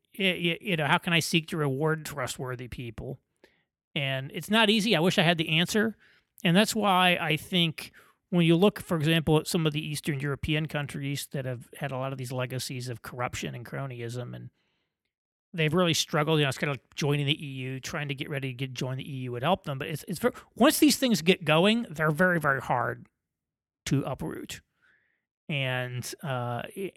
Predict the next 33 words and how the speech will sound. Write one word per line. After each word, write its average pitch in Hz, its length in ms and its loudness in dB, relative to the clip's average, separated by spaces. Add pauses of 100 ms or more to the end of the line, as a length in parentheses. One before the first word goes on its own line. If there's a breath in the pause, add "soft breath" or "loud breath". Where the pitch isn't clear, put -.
and 139 380 -4
that's 143 220 0
why 135 240 0
I'm, 131 400 -4 (100)
you 151 140 -6
know, 120 220 -4 (500)
I, - 640 -6
I - 360 -2
worry 151 320 6
and 139 80 2
I 143 40 2
don't 147 120 2
have 147 100 2
a 135 40 -2
good 135 140 0
answer. 160 440 2
Like, 123 180 -8
how 147 140 0
do 139 60 -2
you, 131 200 -4
how 147 140 -2
do 143 80 -2
you, 131 260 -6 (260)
how 170 140 0
do 147 80 4
you 139 100 0
roll 131 220 2
some - 180 -6
of 131 60 -6
this 139 140 -6
stuff - 360 -10
back? 170 440 0 (840 soft breath)
Uh, 123 340 -4